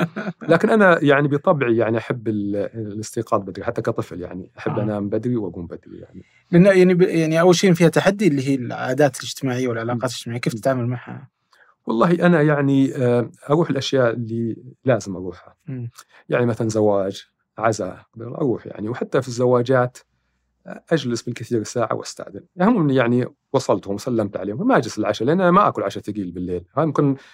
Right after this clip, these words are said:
Speaker 2: نتحدث عن الأكل بالليل، لأن تحدثنا عنه في موضوع التوصيات الوطنية وفي، وفي رمضان.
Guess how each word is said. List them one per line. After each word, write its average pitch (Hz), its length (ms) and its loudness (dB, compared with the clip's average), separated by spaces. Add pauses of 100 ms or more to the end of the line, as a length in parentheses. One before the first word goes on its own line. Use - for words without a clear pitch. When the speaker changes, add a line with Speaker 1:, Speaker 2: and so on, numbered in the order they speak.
(160)
Speaker 2:
نتحدث 123 420 -2
عن 110 100 0
الأكل 117 280 -2
بالليل، 104 320 -2
لأن 107 100 -6
تحدثنا 139 360 -2
عنه 120 200 -2
في 107 160 -6
موضوع 104 360 -2
التوصيات 107 600 -6
الوطنية 107 340 -4
وفي، 90 220 -8
وفي - 180 -6
رمضان. 95 400 -6